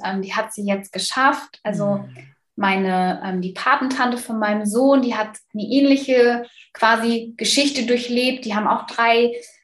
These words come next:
Speaker 1: ähm, Versuche gebraucht
Speaker 2: Ja.
Speaker 1: und, ähm, haben jetzt meine kleine Patentochter, die ist jetzt neun Monate alt, bekommen.
Speaker 2: Ja.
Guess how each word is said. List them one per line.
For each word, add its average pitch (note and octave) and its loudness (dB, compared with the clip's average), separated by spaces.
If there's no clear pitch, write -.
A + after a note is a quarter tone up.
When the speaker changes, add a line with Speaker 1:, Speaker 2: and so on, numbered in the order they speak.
Speaker 1:
ähm, A3 0
Versuche A#3+ -6
gebraucht A3 0
Speaker 2:
Ja. D#3+ 0
Speaker 1:
und, G#3 6
ähm, G#3+ 0
haben G#3+ 0
jetzt G3 -4
meine B3+ 2
kleine C4 -2
Patentochter, B3 -2
die G#3 -8
ist - -10
jetzt G3 -14
neun A#3+ 2
Monate C4+ 2
alt, B3 0
bekommen. D3+ 2
Speaker 2:
Ja. C#3+ -12